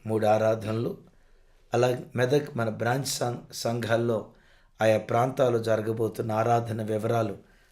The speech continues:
మీకు స్క్రీన్ మీద చూపిస్తున్నారు కదా. మిమ్మల్ని ప్రేమపూర్వకంగా ఆహ్వానిస్తూ ఉన్నాం. ఒకవేళ దూర ప్రాంతాల్లో ఉండే మీరు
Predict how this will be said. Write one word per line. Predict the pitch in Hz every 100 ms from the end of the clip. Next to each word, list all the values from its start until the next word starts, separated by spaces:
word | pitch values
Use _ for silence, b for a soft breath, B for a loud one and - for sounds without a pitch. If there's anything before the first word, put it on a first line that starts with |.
| b -
మీకు | 113 110
స్క్రీన్ | - - 135 131
మీద | 120
చూపిస్తున్నారు | 107 - 127 110 - - 120 110
కదా. | - 120 185 - b b b b -
మిమ్మల్ని | 120 120 117
ప్రేమపూర్వకంగా | 104 120 127 127 127 120 - 117 107
ఆహ్వానిస్తూ | 107 - 110 110 - - 120
ఉన్నాం. | 117 135 170 - - b b b b -
ఒకవేళ | 117 147 151
దూర | 123 151 170
ప్రాంతాల్లో | 160 147 135 151 131 123
ఉండే | 117 113
మీరు | 107 107 120 117 92